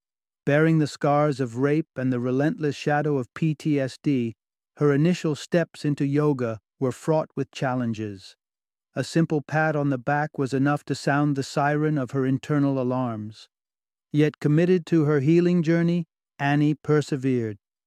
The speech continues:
Yoga sessions became the canvas on which she painted her body's dialogues with her emotional world. The happy baby pose,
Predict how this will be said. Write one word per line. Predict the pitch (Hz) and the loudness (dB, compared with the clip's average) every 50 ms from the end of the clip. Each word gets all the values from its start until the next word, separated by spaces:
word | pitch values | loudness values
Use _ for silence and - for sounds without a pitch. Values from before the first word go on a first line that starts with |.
| _ _ _ _ _ _ _ _ _ _ | _ _ _ _ _ _ _ _ _ _
Yoga | 139 147 160 175 170 175 | 2 2 4 4 4 2
sessions | 151 - 170 160 147 - 165 147 - | 2 2 0 0 0 0 -2 0 0
became | 156 147 - 160 160 160 | -2 0 0 2 2 2
the | 151 147 | 2 0
canvas | - - 160 165 165 160 147 147 135 - | 0 0 0 2 2 2 0 0 -2 0
on | 135 135 135 | -2 0 2
which | 143 151 - | 0 0 -2
she | - - 156 151 | -2 -4 -4 -4
painted | - 139 151 160 165 - 160 135 | -2 0 0 0 0 0 -2 -2
her | 143 143 | -2 -2
body's | 127 143 143 147 143 143 139 120 | 0 0 0 0 0 -2 -2 -2
dialogues | 123 147 147 160 160 156 139 131 131 131 - - | -2 0 0 2 0 0 0 -2 -2 -4 -2 -4
with | 139 120 | -4 -2
her | 123 135 131 131 | -2 -2 -2 0
emotional | 131 135 139 139 151 139 - - 151 143 139 | 0 2 2 2 0 0 -2 -4 -4 -2 -2
world. | 139 151 165 165 156 135 123 113 110 - _ _ _ _ _ _ _ _ _ _ _ _ _ _ _ - | 0 0 0 0 0 -2 -4 -8 -10 -14 _ _ _ _ _ _ _ _ _ _ _ _ _ _ _ -4
The | 165 | -2
happy | 147 147 180 175 - 180 170 | 0 0 0 0 2 2 2
baby | 151 147 170 180 185 160 165 147 | 4 4 4 4 4 4 2 0
pose, | - - 139 135 123 120 127 127 - | 0 0 -2 0 0 -2 -2 -4 -8